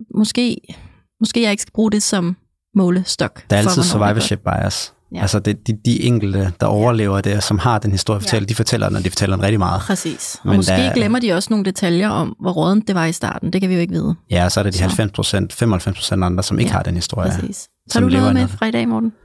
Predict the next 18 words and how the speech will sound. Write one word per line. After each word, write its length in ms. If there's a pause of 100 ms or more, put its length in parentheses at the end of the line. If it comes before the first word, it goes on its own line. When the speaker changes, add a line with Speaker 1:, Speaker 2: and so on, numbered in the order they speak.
(1040)
Speaker 2:
<laughs> 200
Hvis 20
jeg 180
tager 100
noget 160
med 120
fra 120
i 40
dag? 200 (1120)
Øhm, 640 (680)
vi 120
ved 140
ikke, 180
hvad 100
vi 60
gerne 140
vil 100
have. 200